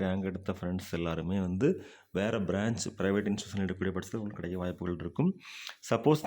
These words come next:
நாம ரேங்க் முன்னாடி வந்தாலும் நம்மளுடைய கேட்டகரியில நம்ம வ-, நம்ம வந்து ரொம்ப பின்னாடி ரேங்க்ல போயிட்டோம் அப்படின்னா சான்சஸ் வந்து ரொம்ப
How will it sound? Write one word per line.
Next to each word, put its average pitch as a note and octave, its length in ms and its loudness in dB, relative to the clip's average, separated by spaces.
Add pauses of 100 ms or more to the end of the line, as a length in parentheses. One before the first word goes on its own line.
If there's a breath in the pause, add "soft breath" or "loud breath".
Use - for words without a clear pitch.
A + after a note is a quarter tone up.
நாம G2+ 280 6
ரேங்க் C#3 460 4
முன்னாடி A2 360 4
வந்தாலும் F2 580 2 (460 loud breath)
நம்மளுடைய G2+ 340 6 (100)
கேட்டகரியில B2 540 4
நம்ம G2+ 200 2
வ-, F2+ 140 0 (100)
நம்ம F#2 280 4
வந்து G2+ 160 0 (100)
ரொம்ப G#2 180 0 (560 loud breath)
பின்னாடி A2 340 6
ரேங்க்ல G#2 360 4
போயிட்டோம் G2 280 4
அப்படின்னா F#2 300 4 (480 loud breath)
சான்சஸ் A#2 420 2
வந்து G#2 200 0
ரொம்ப F#2+ 120 2